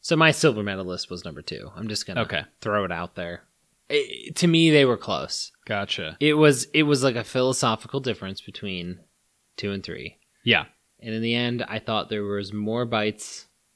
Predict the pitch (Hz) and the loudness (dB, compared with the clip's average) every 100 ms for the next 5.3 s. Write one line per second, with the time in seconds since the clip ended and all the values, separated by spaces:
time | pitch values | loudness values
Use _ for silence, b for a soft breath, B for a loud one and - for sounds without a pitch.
0 | _ - 98 - 107 101 98 95 92 92 | _ -16 -12 -8 -6 -6 -6 -6 -8 -6
1 | 92 87 - 90 82 85 - - _ _ | -6 -8 -8 -8 -8 -10 -16 -20 _ _
2 | _ _ _ _ _ - 101 80 73 - | _ _ _ _ _ -12 -10 -10 -12 -16
3 | - - 87 - - 165 139 131 131 147 | -10 -6 0 4 6 6 8 6 8 8
4 | 151 165 214 190 131 - - - 127 113 | 6 6 6 6 4 2 2 4 4 4
5 | 104 98 | 2 -2